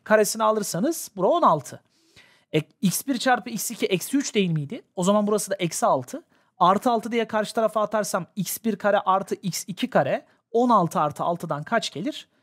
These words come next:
Yirmi iki. O zaman şu ikisinin toplamı yirmi iki çıkıyor arkadaşlar. Bakın kökler çarpımı eksi üç, bir de şurada eksi var artı üç. Yani burası yirmi iki artı üçten yirmi beş yapıyor. Şurası şöyle komple yirmi beş yapıyor.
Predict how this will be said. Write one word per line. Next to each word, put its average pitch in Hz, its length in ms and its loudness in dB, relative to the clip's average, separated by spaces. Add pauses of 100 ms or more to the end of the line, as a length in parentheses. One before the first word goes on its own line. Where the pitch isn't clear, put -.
(160)
Yirmi 170 260 2
iki. - 200 -12 (1700)
O 311 120 8
zaman 330 220 6
şu - 260 0
ikisinin 302 500 -2
toplamı 277 440 2
yirmi 247 340 4
iki 254 200 -2
çıkıyor 196 300 4
arkadaşlar. 160 680 -2
Bakın 233 300 2 (500)
kökler 214 420 4
çarpımı 214 440 2
eksi 196 380 -2
üç, - 300 -4 (380)
bir 240 120 6
de 302 80 6
şurada 285 320 2
eksi 196 320 0
var 160 220 2
artı 175 340 0
üç. - 340 -2 (340)
Yani 240 340 6
burası 320 440 0
yirmi 220 540 4
iki 277 200 2
artı 262 280 2
üçten 320 360 0
yirmi 220 440 4
beş 233 260 2
yapıyor. 143 260 -2
Şurası 233 360 -4
şöyle 240 240 2
komple 262 480 0
yirmi 202 280 2
beş 180 220 -2
yapıyor. 165 360 -4